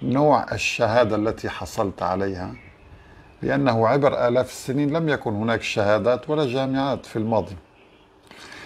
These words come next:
فالعلم هنا كمية المعلومات التي خزنتها في دماغك،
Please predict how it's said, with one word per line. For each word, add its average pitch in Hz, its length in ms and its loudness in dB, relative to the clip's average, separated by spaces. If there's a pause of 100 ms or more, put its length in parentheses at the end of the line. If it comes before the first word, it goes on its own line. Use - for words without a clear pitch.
(120)
فالعلم 156 680 4
هنا 160 380 0 (120)
كمية 139 680 2 (120)
المعلومات 117 840 0
التي 120 520 0
خزنتها 107 840 -2
في - 200 -2
دماغك، 95 600 -2